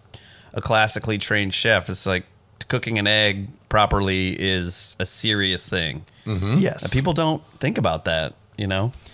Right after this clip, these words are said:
Speaker 3: Yeah, I mean, and we, we could honestly, as far as that, you know,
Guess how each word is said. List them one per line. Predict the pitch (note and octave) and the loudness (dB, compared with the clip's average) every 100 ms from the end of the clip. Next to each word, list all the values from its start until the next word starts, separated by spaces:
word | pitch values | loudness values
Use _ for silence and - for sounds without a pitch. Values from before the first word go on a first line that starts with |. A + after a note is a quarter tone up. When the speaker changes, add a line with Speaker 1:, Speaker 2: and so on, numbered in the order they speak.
| - - - - - | -20 -20 -20 -20 0
Speaker 3:
Yeah, | F3+ | 4
I | D#3 | 6
mean, | D3+ C#3+ | 6 4
and | C#3+ | 4
we, | E3 - | 2 0
we | D3+ | 0
could | D3+ | 2
honestly, | B2 C3 C3 C#3 A#2+ G#2+ - - - - | 4 4 2 0 -2 -4 -10 -16 -16 -10
as | - - | -2 0
far | E3+ D#3+ | 4 4
as | B2+ | 4
that, | A2+ C#3+ C#3 - - _ _ _ _ _ | 4 4 4 0 -20 _ _ _ _ _
you | - C3+ | 0 2
know, | A#2+ A2+ G#2 | 2 2 -2